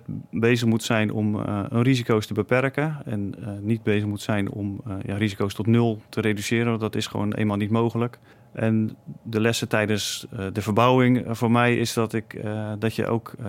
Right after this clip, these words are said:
duidelijk afspraken met, eh, eh, met partijen moet maken.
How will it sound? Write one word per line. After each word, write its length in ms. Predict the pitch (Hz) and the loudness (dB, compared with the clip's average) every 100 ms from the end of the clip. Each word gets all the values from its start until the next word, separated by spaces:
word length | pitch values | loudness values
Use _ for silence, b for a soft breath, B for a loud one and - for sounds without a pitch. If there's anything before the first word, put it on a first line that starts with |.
| 101 | 0
duidelijk 300 | 113 113 104 | 2 2 2
afspraken 520 | 113 - 110 107 104 | -2 -2 -2 0 -2
met, 220 | 101 - | -2 -4
eh, 100 | 113 98 95 | -8 -6 -8
eh, 80 | 95 98 - - - 107 98 98 98 - | -10 -14 -20 -20 -14 -12 -10 -12 -12 -8
met 140 | 104 | -6
partijen 420 | 120 - 110 107 | 0 2 4 4
moet 140 | 104 98 | 2 2
maken. 500 | 101 98 101 127 | 0 0 -4 -8